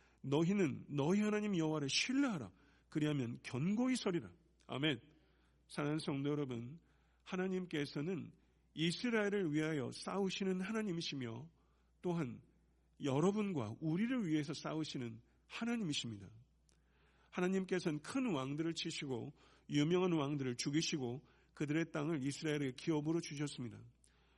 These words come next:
이스라엘이 가나안 족속들을 이길 수 있었던 것은 이스라엘이 가지고 있는 전투력이나 용맹 때문이 아니라 전적으로 하나님께서 승리를 주셨기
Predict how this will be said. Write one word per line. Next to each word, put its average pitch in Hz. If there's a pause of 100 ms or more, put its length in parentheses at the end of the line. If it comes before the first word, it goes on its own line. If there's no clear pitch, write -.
(200)
이스라엘이 196
가나안 151
족속들을 147 (200)
이길 156
수 165
있었던 139
것은 131 (500)
이스라엘이 160
가지고 135
있는 123
전투력이나 143 (100)
용맹 147
때문이 147
아니라 123 (520)
전적으로 139
하나님께서 147 (280)
승리를 185
주셨기 156